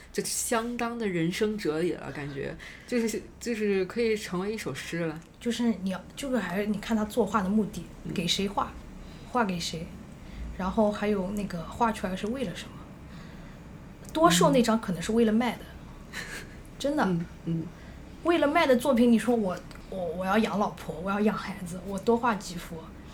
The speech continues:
Speaker 2: 早点出货，然后早点拿去卖。
Speaker 1: 嗯。
Speaker 2: 只，人家只要看到是齐白石的，他就会买。
Speaker 1: 你说画家是不是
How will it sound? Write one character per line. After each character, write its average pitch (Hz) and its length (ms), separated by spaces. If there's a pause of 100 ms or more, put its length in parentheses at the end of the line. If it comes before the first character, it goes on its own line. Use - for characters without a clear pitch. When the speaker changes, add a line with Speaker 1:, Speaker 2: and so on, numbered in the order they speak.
(120)
Speaker 2:
早 180 240
点 220 180
出 220 240
货， 175 300
然 170 80
后 196 140
早 185 200
点 208 200
拿 165 160
去 - 140
卖。 180 220 (140)
Speaker 1:
嗯。 165 120 (500)
Speaker 2:
只， 190 280
人 202 140
家 320 180
只 254 200
要 240 260 (600)
看 320 160
到 302 120
是 - 320
齐 - 280
白 185 180
石 - 220
的， 170 60
他 220 120
就 233 140
会 240 100
买。 208 160 (920)
Speaker 1:
你 170 100
说 247 160
画 254 240
家 202 240
是 208 160
不 196 100
是 180 300